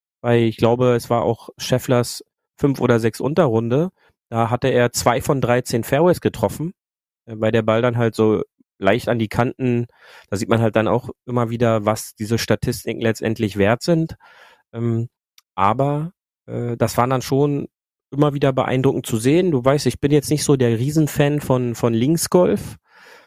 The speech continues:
ähm, aber, äh, all das, die, dieses Szenario links und rechts auch der Spielbahn, war wieder beeindruckend. Natürlich,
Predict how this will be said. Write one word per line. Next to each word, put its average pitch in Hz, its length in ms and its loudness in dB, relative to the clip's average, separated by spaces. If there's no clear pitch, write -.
ähm, 131 400 -4
aber, 156 580 0
äh, 131 400 -4
all 127 200 4
das, 135 280 0
die, 120 180 -6
dieses 117 400 -2
Szenario 135 920 2
links 127 380 2
und 113 220 -4
rechts 117 260 0
auch 135 140 0
der 117 120 2
Spielbahn, 127 680 -2
war 107 260 0
wieder 127 320 2
beeindruckend. 107 600 0
Natürlich, 185 680 0